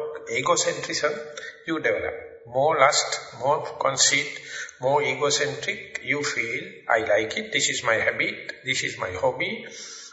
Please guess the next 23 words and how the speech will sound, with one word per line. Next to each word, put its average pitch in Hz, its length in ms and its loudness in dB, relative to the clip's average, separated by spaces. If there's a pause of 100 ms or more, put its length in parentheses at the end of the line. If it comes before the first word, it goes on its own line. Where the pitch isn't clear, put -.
(120)
this 131 180 -6
is - 760 0
me." - 380 -8 (720)
So - 140 -2
therefore 156 400 4
we 160 220 -2
always 147 1040 -2
try - 240 6
to - 120 0
maximize 110 580 0
the - 80 -6
pleasure. - 340 0 (800)
So 226 140 -6
we 165 120 -2
can 196 180 4
maximize 156 580 2
pleasure - 240 -2
by 110 180 4
killing, 139 380 -2
stealing 127 500 2
and 147 100 6
sexual 120 380 0
misconduct. - 540 -8